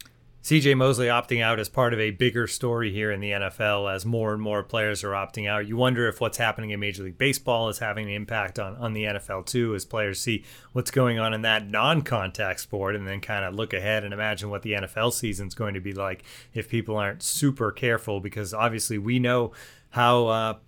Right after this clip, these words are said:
how dangerous this can be and how quickly it can spread. So the N F L is discussing, nothing official, but moving the opt-out deadline up, possibly to Wednesday. And that has been, uh,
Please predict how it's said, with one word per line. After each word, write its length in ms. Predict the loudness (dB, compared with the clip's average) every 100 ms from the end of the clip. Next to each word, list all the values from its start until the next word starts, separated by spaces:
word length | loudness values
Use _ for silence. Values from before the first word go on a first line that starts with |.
| 0
how 140 | 2
dangerous 420 | 4 4 4 0
this 180 | 0 -2
can 180 | 0 2
be 160 | 4
and 120 | 2 2
how 120 | -2
quickly 400 | 0 0 2 0
it 100 | 0
can 140 | -6
spread. 460 | -6 0 2 2 0
So 400 | 4 6 6 2 -8 -20 _
the 280 | 0 2 4
N 100 | 4
F 240 | 2 2
L 440 | 2 6 6 6 2
is 420 | 0 0 0 -4
discussing, 760 | -4 0 4 4 2 -2 0 4
nothing 320 | 4 4 2
official, 480 | 4 2 2 -2 -2
but 320 | 0 0 0
moving 540 | 2 4 4 2 0 2
the 160 | 0
opt-out 560 | 0 -2 -2 0 0 0
deadline 500 | -2 0 0 -2 -2
up, 260 | -6 -8 -4
possibly 540 | 0 0 0 2 2
to 240 | 2 -2
Wednesday. 800 | 0 2 2 2 0 0 -2 -2 -8 -14 -20 -4
And 260 | 0 0 4
that 220 | 4 6
has 260 | 4 2 0
been, 320 | -2 -2 -2
uh, 300 | 0 -2